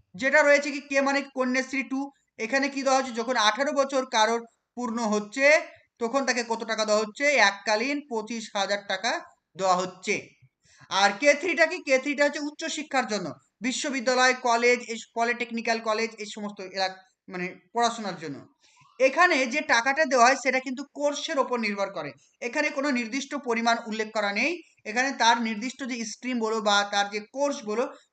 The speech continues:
তার উপর ভিত্তি করে দেওয়া হয়। পঁচিশ হাজার দেওয়া হয়ে থাকে, কোনো জায়গায়, আহ, পঁয়ত্রিশ হাজারও দেওয়া হয়ে থাকে। চলো নেক্সট দেখো, কন্যাশ্রী প্রকল্প চালু করার কি কি উদ্দেশ্য ছিল? ইন্টারভিউ প্রশ্ন। কন্যাশ্রী প্রকল্প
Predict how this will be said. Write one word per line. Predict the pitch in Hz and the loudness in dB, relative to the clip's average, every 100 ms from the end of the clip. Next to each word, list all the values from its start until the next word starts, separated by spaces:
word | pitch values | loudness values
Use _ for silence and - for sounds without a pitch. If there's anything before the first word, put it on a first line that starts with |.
| 220 | 2
তার | 226 226 | 2 2
উপর | 226 | -4
ভিত্তি | 220 214 - | -6 -8 -8
করে | 214 277 403 _ _ 170 | -6 -6 -6 _ _ -4
দেওয়া | 190 175 | -2 0
হয়। | 151 - _ - | -4 -10 _ -6
পঁচিশ | 262 277 285 | -4 -4 -4
হাজার | 262 247 240 | 0 0 0
দেওয়া | 233 226 | 0 0
হয়ে | 226 | 0
থাকে, | 226 226 220 | -4 -6 -8
কোনো | 226 | -8
জায়গায়, | 214 226 226 _ _ _ 226 | -4 -4 -4 _ _ _ -2
আহ, | 208 202 202 196 - - - | 2 4 2 0 -12 -20 -8
পঁয়ত্রিশ | 254 226 247 233 | -6 -6 -6 -6
হাজারও | 214 214 202 | -6 -6 0
দেওয়া | 190 180 | 0 0
হয়ে | 226 - - _ - | -2 -4 -10 _ -8
থাকে। | 214 214 175 - _ _ _ _ _ _ _ _ _ _ - _ _ _ _ _ - | -8 -6 -12 -14 _ _ _ _ _ _ _ _ _ _ -20 _ _ _ _ _ -2
চলো | 269 | 2
নেক্সট | 269 285 302 | 4 4 2
দেখো, | 302 339 339 _ _ - | 2 -2 -8 _ _ -4
কন্যাশ্রী | 294 311 330 349 359 | 0 4 4 4 0
প্রকল্প | 294 302 302 320 311 320 | -2 -2 0 -2 -2 0
চালু | 254 240 277 | 4 4 4
করার | 285 240 262 | 4 4 2
কি | - 302 | -6 -8
কি | 320 233 | -6 -6
উদ্দেশ্য | 202 226 233 214 | -6 -6 -8 -10
ছিল? | 160 135 - 233 | -12 -14 -10 -4
ইন্টারভিউ | 254 240 233 | -2 -2 -4
প্রশ্ন। | 220 214 254 - _ _ _ - | -6 -8 -8 -10 _ _ _ -2
কন্যাশ্রী | 285 294 339 359 359 302 | 0 4 2 0 -2 -2
প্রকল্প | 302 311 | -2 -2